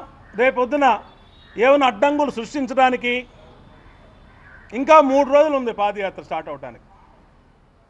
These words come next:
మేము డిసెంబర్ తొమ్మిదో తారీఖు నాడు అప్లై చేస్తే,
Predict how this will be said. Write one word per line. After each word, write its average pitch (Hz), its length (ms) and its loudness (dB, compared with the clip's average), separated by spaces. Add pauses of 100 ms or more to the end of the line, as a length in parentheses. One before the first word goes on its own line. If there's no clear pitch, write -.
(880)
మేము 277 240 -2
డిసెంబర్ 294 560 -4
తొమ్మిదో 294 300 -4
తారీఖు 269 400 -4
నాడు 294 200 -4
అప్లై 277 260 -6
చేస్తే, 247 340 -8